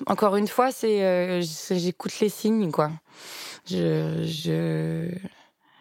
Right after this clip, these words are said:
je me suis pas dit, « Ah, tiens, je vais faire de la pop et, euh, ça va marcher. » Je me suis dit, « Là, j'arrive plus, j'ai envie de faire autre chose. Euh,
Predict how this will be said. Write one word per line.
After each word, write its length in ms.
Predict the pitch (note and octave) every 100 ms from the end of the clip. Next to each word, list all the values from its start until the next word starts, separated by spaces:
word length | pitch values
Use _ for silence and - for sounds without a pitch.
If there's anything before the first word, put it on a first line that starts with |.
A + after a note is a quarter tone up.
| _ _ _ -
je 100 | F3+
me 40 |
suis 140 | -
pas 160 | - F#3+
dit, « 180 | F3 G#3+ -
Ah, 160 | A3+
tiens, 400 | - - G#3 A3+
je 80 | F#3
vais 80 | F#3
faire 200 | - F3+
de 60 |
la 120 | E3+ D#3+
pop 340 | G3+ G#3 - -
et, 280 | F3+ F#3 F3
euh, 340 | D3+ D3 D3
ça 160 | D#3+ E3
va 100 | D3+
marcher. » 440 | D#3+ - - D3 - - - - - - - - -
Je 60 | E3+
me 40 |
suis 100 | F3
dit, « 280 | E3 G3+ - - -
Là, 160 | F#3 F3+
j'arrive 420 | D#3+ E3 D#3 D#3 -
plus, 320 | G3+ A3 A3+ -
j'ai 180 | F#3+ D#3
envie 220 | E3+ D#3+
de 40 | D#3+
faire 160 | E3+
autre 140 | D#3+ D#3
chose. 460 | G3 G#3 G#3+ G#3 -
Euh, 360 | F3 E3 D#3+